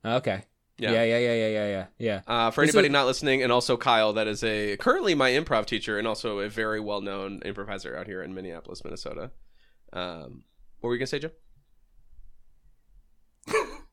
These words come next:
Speaker 2: You f-, did you freeze, or are you just laughing? What?
Speaker 1: <laughs> I'm so sorry, I forgot what I was gonna say. Oh, oh, well, great, here we go. Yeah, that's a, this is a bit for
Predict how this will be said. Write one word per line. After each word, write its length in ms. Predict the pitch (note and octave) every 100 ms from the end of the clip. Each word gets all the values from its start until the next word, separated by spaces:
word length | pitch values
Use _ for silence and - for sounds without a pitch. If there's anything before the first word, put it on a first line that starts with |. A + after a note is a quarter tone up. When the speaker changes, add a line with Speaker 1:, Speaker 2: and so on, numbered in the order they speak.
| -
Speaker 2:
You 100 | A2+
f-, 140 | - _ -
did 200 | B2 A#2+
you 80 | B2+
freeze, 500 | B2+ C3+ C4 - - -
or 100 | B2+
are 40 |
you 140 | B2+
just 200 | A#2 A#2+
laughing? 520 | A#2 A2 B2+ G#3 C4 D4+ - _ - - - - - D#3
What? 220 | C#3 C#4 D4
Speaker 1:
<laughs> 40 |
I'm 140 | A#3+
so 220 | A3+ G3+ G3
sorry, 340 | - F#3+ F3
I 40 | E3+
forgot 440 | F3 F3 F3 E3
what 100 | E3
I 40 | D#3
was 120 | D#3
gonna 180 | D#3 D3
say. 400 | D3 D3 D3 D3+ - - - -
Oh, 440 | F#3+ F#3 E3+ D#3 - - - A2
oh, 220 | C#3 B2+ G#2+ -
well, 220 | A2+ A2
great, 280 | - A2+ A2
here 140 | B2
we 60 | A2+
go. 200 | A2 A2 - G2+ - - - - - - - - -
Yeah, 240 | D#3 D#3+
that's 180 | D#3 E3+
a, 220 | D#3+ B2+ -
this 180 | D#3+ E3
is 100 | C#3+
a 60 | B2
bit 260 | C3+ C3
for 480 | - B2+ A#2 A2+ G#2+